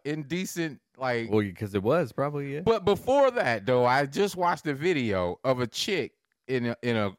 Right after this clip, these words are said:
Speaker 1: apartment complex, and apparently sh-, this was her spot, and, and they set up a sting for her. And, and they came out and, and busted her. So I was like, "Yo, I'ma post mine, man." And mine
Speaker 2: <laughs>
Speaker 1: got, mine gets fucking flagged. I was like, "God damn, what the fuck, man?"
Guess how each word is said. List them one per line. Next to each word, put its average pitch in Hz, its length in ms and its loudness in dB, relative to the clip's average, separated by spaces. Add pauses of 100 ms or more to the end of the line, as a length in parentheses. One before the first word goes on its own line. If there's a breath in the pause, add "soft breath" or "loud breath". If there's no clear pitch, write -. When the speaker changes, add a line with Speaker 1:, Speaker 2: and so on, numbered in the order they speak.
(100)
Speaker 1:
apartment 151 500 0
complex, 107 560 -4
and 107 80 -4
apparently 123 500 -4
sh-, 117 160 -12
this 117 400 -6
was 120 140 -4
her 139 160 0
spot, 151 440 -2
and, 98 300 -4
and 101 160 -4
they 104 120 0
set 139 200 -4
up 120 140 -2
a 110 40 -4
sting 190 380 -4
for 117 280 -2
her. 78 80 -4 (380 loud breath)
And, 110 280 -2
and 107 100 0
they 104 100 2
came 127 300 -2
out 113 220 0
and, 98 200 -10
and 98 320 -4
busted - 300 -4
her. 82 160 -8
So - 140 -12
I - 60 -8
was 339 80 -6
like, 339 120 -6
"Yo, 392 160 -4
I'ma 359 240 -6
post 349 320 -4
mine, 294 380 -4
man." 156 240 -2
And 147 100 -6
mine 185 320 -2
Speaker 2:
<laughs> - 0 -
Speaker 1:
got, 185 180 -2
mine 202 280 -4
gets 170 200 -4
fucking 170 300 -6
flagged. 82 480 -6 (540)
I - 100 -6
was 381 100 -6
like, 392 180 -6
"God 415 200 -4
damn, 415 220 -6
what 403 100 -6
the 370 80 -6
fuck, - 320 -6
man?" - 260 -10